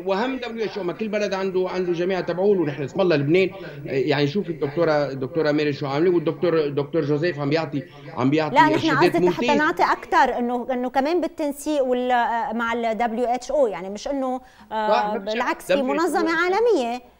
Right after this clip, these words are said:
Speaker 2: ولو إنه كان في
Speaker 1: صحيح.
Speaker 2: أخطاء ب-، بمكان ما. طيب، أنا بدي،
Speaker 1: صح.
Speaker 2: آه، بعد عندي أسئلة لإلك، بس دكتورة ميري بدها تسأل، آه، دكتور، آه، جوزيف. قبل هيك سؤال عابر، آه، دكتور،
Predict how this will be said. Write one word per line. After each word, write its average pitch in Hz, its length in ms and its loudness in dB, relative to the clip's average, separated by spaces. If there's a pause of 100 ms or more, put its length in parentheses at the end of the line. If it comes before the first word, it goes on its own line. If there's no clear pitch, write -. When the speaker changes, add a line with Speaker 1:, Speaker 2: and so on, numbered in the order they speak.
(280)
Speaker 2:
ولو 339 280 4
إنه 339 160 0
كان 339 160 -2
في 311 60 -4
Speaker 1:
صحيح. 311 140 2
Speaker 2:
أخطاء 311 460 2
ب-، 233 300 -4
بمكان 254 540 -4
ما. 190 120 -10 (340)
طيب، 254 160 6 (300)
أنا 381 160 4
بدي، 330 380 2
Speaker 1:
صح. 311 60 6
Speaker 2:
آه، 285 580 4
بعد 339 280 4
عندي 359 240 4
أسئلة 277 360 0
لإلك، 294 500 2
بس 277 220 -2
دكتورة 370 380 2
ميري 330 240 2
بدها 277 220 4
تسأل، 294 460 0
آه، 254 140 2
دكتور، 269 400 -2
آه، 240 480 2
جوزيف. 233 340 -2 (280)
قبل 311 140 4
هيك 349 260 2
سؤال 294 340 2
عابر، 254 500 4
آه، 220 380 0
دكتور، 240 400 0